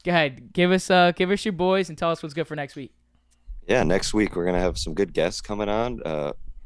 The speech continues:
Speaker 2: friends of mine, actually, kids I've grown up with my whole life. They have, uh, started a podcast, Four Train Savages,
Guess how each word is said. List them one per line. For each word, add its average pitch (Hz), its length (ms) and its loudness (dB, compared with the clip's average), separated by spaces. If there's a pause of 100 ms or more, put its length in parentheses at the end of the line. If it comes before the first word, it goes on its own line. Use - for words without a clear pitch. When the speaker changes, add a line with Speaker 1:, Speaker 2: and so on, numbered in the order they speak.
(120)
Speaker 2:
friends 131 360 -4
of 87 140 -4
mine, 73 260 -6
actually, 78 460 -8
kids 82 240 -8
I've 76 160 -4
grown 82 240 -4
up 101 160 -6
with 78 140 -6
my 71 120 -6
whole 78 220 -4
life. 90 320 -2
They 76 160 -4
have, 76 200 -6
uh, 76 180 -8
started 78 300 -6
a - 40 -10
podcast, 90 460 -4
Four 80 240 -6
Train 82 280 -6
Savages, 92 720 -4